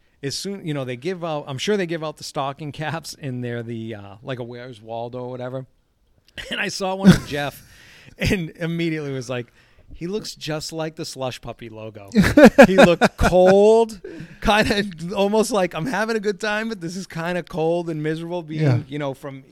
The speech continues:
Speaker 1: here in Southern California and Nevada is what he mainly
Speaker 2: Right.
Speaker 1: represents. And they're there in stocking caps. Uh, Kimberly had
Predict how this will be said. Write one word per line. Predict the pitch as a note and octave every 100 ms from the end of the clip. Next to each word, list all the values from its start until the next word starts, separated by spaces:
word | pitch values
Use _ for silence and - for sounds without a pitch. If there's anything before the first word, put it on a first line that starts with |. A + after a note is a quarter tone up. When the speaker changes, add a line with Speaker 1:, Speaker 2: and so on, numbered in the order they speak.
| C#3
Speaker 1:
here | - C#3 E3+ D#3+
in | C#3+ B2+
Southern | - D3+ C#3+
California | D#3 D3 C3 D3 D3
and | C3
Nevada | B2 C3+ D3 C#3
is | B2
what | C#3
he | B2+
mainly | B2+ C3+ D3 C#3+ C3
Speaker 2:
Right. | C3
Speaker 1:
represents. | C#3+ C3+ C3+ C#3+ A2+ - _ _ _ _ _ _
And | C3 C3+
they're | D3+ D3+
there | E3+ D#3
in | B2
stocking | - - C3+ C#3 D#3
caps. | D3 D#3 D#3 D#3 - -
Uh, | C3+ A#2+ A2 G#2 G2+
Kimberly | F3+ F3 F3 F3 E3
had | D#3 B2